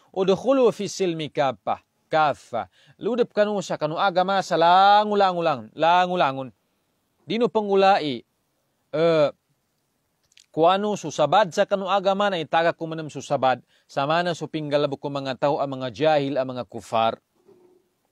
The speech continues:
Oke, na ya wajib sa kanu muslim, nando muslima, na kuanin su agamanin. Enggal bakanin su sugwa nu agamanin, nando zanggilanin su inisapal sa lakaninu agamanin,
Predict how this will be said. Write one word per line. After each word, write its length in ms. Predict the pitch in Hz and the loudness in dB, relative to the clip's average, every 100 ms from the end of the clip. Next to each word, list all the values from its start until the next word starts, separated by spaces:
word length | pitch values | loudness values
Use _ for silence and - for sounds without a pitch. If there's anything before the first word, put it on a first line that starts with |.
| _ _ _ _ _ | _ _ _ _ _
Oke, 240 | - 143 202 | -6 -2 0
na 80 | 175 | 0
ya 240 | 160 202 240 | 2 4 4
wajib 320 | 226 196 170 | 2 0 -6
sa 160 | - | -8
kanu 240 | 170 151 135 | -6 -6 -6
muslim, 560 | 127 160 185 226 233 - _ _ _ _ | -10 -4 -2 -2 -4 -12 _ _ _ _
nando 240 | 127 135 131 | -10 -8 -4
muslima, 720 | 185 185 190 185 185 202 180 _ _ _ _ | -4 -4 -4 0 2 0 -4 _ _ _ _
na 160 | 143 | -10
kuanin 400 | - 185 196 185 160 | 0 2 2 -2 -8
su 80 | - | -8
agamanin. 720 | 143 160 147 143 143 135 110 - _ _ _ _ _ _ _ _ _ _ _ | -2 0 0 0 -2 -4 -12 -18 _ _ _ _ _ _ _ _ _ _ _
Enggal 320 | 131 143 160 | -14 0 0
bakanin 400 | 156 175 196 208 | 2 -2 -2 -6
su 80 | 160 | -10
sugwa 320 | - 170 180 | -10 -4 0
nu 160 | 185 180 | 0 0
agamanin, 640 | 180 185 196 202 208 214 196 _ _ _ _ _ _ _ _ | 0 0 2 0 0 -4 -10 _ _ _ _ _ _ _ _
nando 240 | 117 135 131 | -10 -8 -6
zanggilanin 640 | 160 160 165 185 190 190 | -4 -4 0 0 0 -4
su 160 | 175 165 | -8 -10
inisapal 640 | 156 147 190 180 185 170 | -10 -4 0 2 0 -2
sa 160 | - 160 | -4 -6
lakaninu 400 | 156 175 180 185 | -6 -6 -4 -2
agamanin, 640 | 185 202 233 233 220 196 | 0 2 2 -2 -4 -10